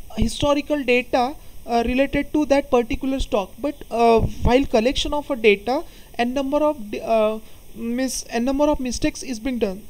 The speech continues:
There are some fields, uh, which are kept as a blank, so null value creates a problem in your table. Suppose you gather a data in a Excel file,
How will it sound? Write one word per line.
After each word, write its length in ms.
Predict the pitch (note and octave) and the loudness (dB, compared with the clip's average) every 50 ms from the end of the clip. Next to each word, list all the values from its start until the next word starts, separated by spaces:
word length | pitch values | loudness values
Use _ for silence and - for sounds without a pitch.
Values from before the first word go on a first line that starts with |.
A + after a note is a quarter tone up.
| - G3+ G#3 | -8 2 2
There 120 | A#3+ B3 | 4 4
are 100 | C4 C4+ C4+ - | 4 2 0 -2
some 160 | D4+ C#4+ C#4+ C4 | -4 -6 -6 -4
fields, 460 | - - C#4 C#4 D4 D4+ - - - - - - - - - | -2 0 0 0 0 -2 -6 -10 -12 -16 -14 -14 -14 -14 -8
uh, 280 | C#4 A#3+ A#3 A#3 A#3 A3 | -4 -2 -2 -2 -2 -2
which 200 | A3+ B3+ - - | -4 -4 0 0
are 120 | C#4 C4+ | 0 0
kept 320 | - - C4+ C4 C4 - C#4 | 0 0 -2 -2 -2 0 -2
as 160 | C4 B3 A#3 | 0 0 0
a 80 | C4 G#3 G#3 | -4 0 2
blank, 300 | A#3 A#3 A3 A3+ B3 C#4 - - - - - - - | 2 2 2 0 -4 -8 -12 -14 -14 -12 -14 -16 -14
so 180 | - - B3+ | -6 -4 -2
null 320 | B3 A#3 A#3 B3 C4 C4 B3+ C4 | -2 2 4 4 4 4 4 2
value 180 | C4 B3 C4+ C4+ | 0 0 0 -2
creates 380 | - - B3 B3 C4 B3+ - | -2 0 0 0 0 0 -2
a 60 | C#4 C4 - | -4 -2 2
problem 420 | A#3+ A3+ A3 G#3 A#3+ C4+ C4+ C4+ C#4+ - - | 2 2 2 2 2 0 0 0 -4 -10 -8
in 120 | - A3+ A#3 | -6 -4 -2
your 160 | B3 B3+ B3 | 0 0 0
table. 400 | - B3 A#3+ A3 G#3 B3 B3+ C4+ | 2 2 0 2 2 2 0 2
Suppose 380 | - - - - - C4 A3+ | -2 -6 -4 -2 -2 -2 -2
you 240 | B3+ C4 C4 B3+ - A3+ | -2 -2 -4 -4 -8 -4
gather 360 | G#3+ A#3+ G#3+ G#3 G#3 B3+ B3+ C4 | 0 0 0 2 2 0 0 0
a 40 | B3+ B3 | 0 0
data 260 | A#3+ A#3 A#3 - C4 C4 | -2 -2 -2 -2 -4 -4
in 160 | B3+ B3 B3+ | -2 -4 -6
a 80 | C4 - - - | -6 -6 -6 -8
Excel 260 | - - C4+ B3+ B3+ | -6 -2 -2 -2 -2
file, 340 | - - B3+ A#3 A3+ B3 | -2 0 0 0 0 0